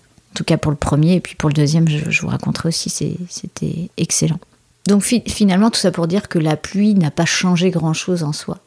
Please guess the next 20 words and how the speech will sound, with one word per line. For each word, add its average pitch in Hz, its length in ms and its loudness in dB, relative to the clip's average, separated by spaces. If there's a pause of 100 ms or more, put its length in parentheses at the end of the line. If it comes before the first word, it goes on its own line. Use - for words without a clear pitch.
(420)
Elle 170 120 2
a 165 80 4
changé 170 400 2
l'organisation, 160 800 2
ça - 180 -4
c'est 156 180 -2
clair. 226 240 -2 (720)
Je - 100 -4
vais 160 60 2
vous 156 160 2
en 156 60 4
parler 151 200 2
après. 202 340 2
Elle 262 220 4
a 156 80 2
changé, 160 460 2
euh, 147 340 0
voilà, 180 300 4 (560)
des 170 180 0
trucs - 240 -6